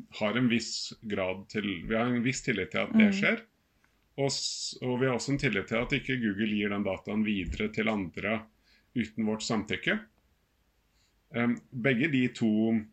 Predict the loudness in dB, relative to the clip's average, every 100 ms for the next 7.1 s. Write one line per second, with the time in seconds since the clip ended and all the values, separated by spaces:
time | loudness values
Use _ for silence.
0 | _ -8 -2 -2 -2 -4 -8 -4 -2 -2
1 | -4 -4 0 2 2 0 -4 -4 -2 -2
2 | -2 -4 -4 -8 -8 -4 -4 -4 -4 -4
3 | -4 -2 -2 -4 -6 -4 -4 -4 -2 -2
4 | -8 -20 -20 _ -8 -8 -6 -2 0 0
5 | -4 -2 0 0 0 -2 2 2 2 0
6 | 0 -4 -6 -4 -2 -2 -4 -4 -2 -2
7 | -4